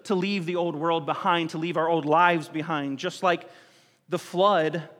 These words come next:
signifies, uh, the death of the old world and the birth of the new. So baptism signifies the death of the old man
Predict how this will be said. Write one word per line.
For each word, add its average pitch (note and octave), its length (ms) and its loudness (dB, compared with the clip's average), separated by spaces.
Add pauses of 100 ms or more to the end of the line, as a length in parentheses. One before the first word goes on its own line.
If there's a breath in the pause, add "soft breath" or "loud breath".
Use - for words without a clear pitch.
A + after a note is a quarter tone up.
(180)
signifies, E3+ 920 -2 (500 soft breath)
uh, - 160 2
the D3+ 140 -6
death F3 500 0
of D3 160 -10
the D3+ 100 -2
old G3+ 220 2
world D3+ 420 -2 (520 soft breath)
and E3 140 -2
the D#3 60 0
birth F#3+ 360 0
of D3+ 180 -6
the D#3 80 -2
new. F#3 420 -2 (1040)
So G3+ 200 2
baptism E3 960 0 (360 soft breath)
signifies F#3 640 2
the D#3 120 -2
death F3+ 300 2
of F3 120 -4
the D#3 120 -4
old F3+ 300 0
man C#3+ 440 -4